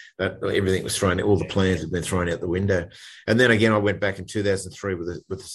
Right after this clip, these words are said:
with the South African Springboks, which was completely different. You're working with, you know, the Springboks, the, the team of South Africa, and, you know, it's, um,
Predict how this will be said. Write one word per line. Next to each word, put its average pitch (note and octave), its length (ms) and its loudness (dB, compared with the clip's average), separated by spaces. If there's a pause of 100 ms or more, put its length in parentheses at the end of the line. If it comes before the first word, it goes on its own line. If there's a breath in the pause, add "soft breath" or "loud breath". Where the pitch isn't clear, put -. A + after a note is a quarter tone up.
(120)
with G2+ 80 -12
the - 60 -12
South F#2+ 200 -2
African E2+ 280 -8
Springboks, G2 560 -4
which F#2 160 -8
was F2 120 -8
completely F2+ 540 -6
different. F#2+ 380 -10 (480 soft breath)
You're F#2 120 -6
working F2+ 380 -6
with, E2+ 300 -12
you F2+ 80 -6
know, F2 80 -6
the F2 80 -8
Springboks, E2+ 560 -8
the, D#2+ 220 -6 (640 loud breath)
the F#2+ 180 2
team F2 360 -2
of D#2 80 -8
South E2 240 -2
Africa, E2 500 -2
and, E2 260 -4
you E2+ 80 -6
know, E2 140 -4
it's, - 300 -4
um, E2 380 -2